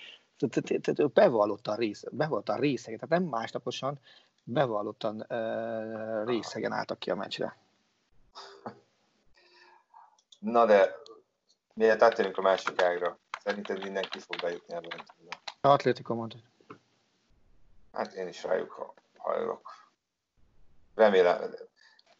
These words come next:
Speaker 2: hogyha, nem tudom. Itt, itt sok, sok, igazából ugye Lip-, Gulácsi Péter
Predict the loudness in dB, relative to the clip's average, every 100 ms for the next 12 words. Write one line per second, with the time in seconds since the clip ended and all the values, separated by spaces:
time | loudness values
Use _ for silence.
0 | _ -4 6 10 10 6 -4 -14 -20 -20
1 | -12 -12 -12 -16 _ _ _ -20 -20 _
2 | _ _ _ _ _ -6 -6 -2 0 0
3 | 0 _ _ _ _ -16 -10 -4 6 6
4 | 6 -6 2 2 2 -18 _ -6 4 6
5 | 8 8 6 4 -2 _ _ _ _ _
6 | -20 -20 -16 -8 -6 -6 -8 2 4 4
7 | 0 -6 -4 0 4 4 4